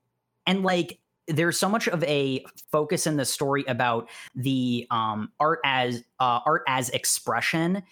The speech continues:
as language without words. Something as intimate as something like gender identity and sexuality, there, there's such an element of, like,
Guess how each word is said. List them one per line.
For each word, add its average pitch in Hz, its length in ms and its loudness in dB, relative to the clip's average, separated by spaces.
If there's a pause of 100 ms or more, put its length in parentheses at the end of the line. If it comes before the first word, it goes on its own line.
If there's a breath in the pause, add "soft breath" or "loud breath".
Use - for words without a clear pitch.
(220 loud breath)
as 131 440 -2
language 135 460 0
without 123 420 0
words. 131 560 -2 (300 loud breath)
Something 233 480 2
as 165 160 0
intimate 147 580 0
as 131 400 0 (100)
something 135 380 0
like 123 240 0
gender 127 320 2
identity 120 420 0
and 117 120 0
sexuality, 117 840 0 (720 loud breath)
there, 185 280 2
there's 180 320 2
such 226 220 0
an 285 120 2
element 165 400 0
of, 131 220 -2
like, 131 300 0